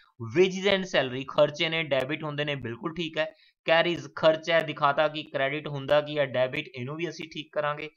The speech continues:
Rent and rates, expenses ਨੇ, debit, ਬਿਲਕੁਲ ਠੀਕ ਹੈ। Debtors debit ਹੁੰਦੇ ਨੇ, ਬਿਲਕੁਲ ਠੀਕ ਹੈ। Creditors credit ਹੁੰਦੇ ਨੇ, ਬਿਲਕੁਲ ਸਹੀ ਹੈ। Cash in hand debit ਹੁੰਦਾ ਹੈ, ਬਿਲਕੁਲ ਸਹੀ ਹੈ। But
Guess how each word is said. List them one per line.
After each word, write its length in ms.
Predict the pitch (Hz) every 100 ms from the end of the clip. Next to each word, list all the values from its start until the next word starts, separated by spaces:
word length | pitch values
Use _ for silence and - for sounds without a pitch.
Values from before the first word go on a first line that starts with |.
| _ _ 110
Rent 440 | 117 175 180 180
and 240 | 175 156
rates, 320 | 147 147 - 139
expenses 640 | - - 143 143 151 147
ਨੇ, 200 | 156 156 156 _ -
debit, 420 | 101 135 135 151
ਬਿਲਕੁਲ 400 | 120 123 127 160
ਠੀਕ 220 | 160 156 156
ਹੈ। 160 | 156 - _ - 104
Debtors 520 | 147 156 170 156 151
debit 360 | 135 135 151 147
ਹੁੰਦੇ 280 | 147 135 143
ਨੇ, 120 | 139
ਬਿਲਕੁਲ 460 | 113 110 110 160
ਠੀਕ 260 | 160 156 151
ਹੈ। 100 | 151 156 _ _ -
Creditors 540 | 170 165 165 160 143
credit 440 | 135 135 135 151 147
ਹੁੰਦੇ 260 | 143 135
ਨੇ, 140 | 139 131
ਬਿਲਕੁਲ 480 | 101 104 107 151
ਸਹੀ 380 | 151 147 143 139
ਹੈ। 120 | 143 143 _ _ -
Cash 220 | 151 156 175
in 80 | 165 160
hand 200 | 147 139
debit 320 | 131 127 139 131
ਹੁੰਦਾ 220 | 127 127
ਹੈ, 60 | 117 98
ਬਿਲਕੁਲ 380 | 104 107 156 160
ਸਹੀ 320 | 156 143 139
ਹੈ। 80 | 135 - _ _
But 280 | 113 240 240